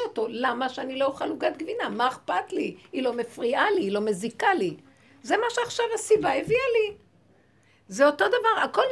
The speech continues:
מתחיל להיות איך שזה ככה מושלם. למה שאני ארצה להחליף את זה בכלל במשהו אחר? לעומת המוח של עץ הדת, למה ככה, לא ככה, בוא נחליף, אם נחליף יהיה לנו יותר טוב, אם נאכל משהו אחר נהיה יותר בריאים, ואם נעשה ככה, נאכל,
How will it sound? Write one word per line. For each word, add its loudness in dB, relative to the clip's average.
מתחיל -4
להיות 6
איך 2
שזה 2
ככה 0
מושלם. -2
למה 0
שאני -4
ארצה -2
להחליף -4
את -8
זה -2
בכלל -6
במשהו -8
אחר? -8
לעומת 2
המוח 4
של 2
עץ 4
הדת, 2
למה -4
ככה, -2
לא 0
ככה, -2
בוא -2
נחליף, -2
אם -4
נחליף 0
יהיה -2
לנו -2
יותר 2
טוב, -8
אם -4
נאכל 0
משהו -2
אחר 4
נהיה -2
יותר -2
בריאים, -4
ואם -4
נעשה -2
ככה, 0
נאכל, -6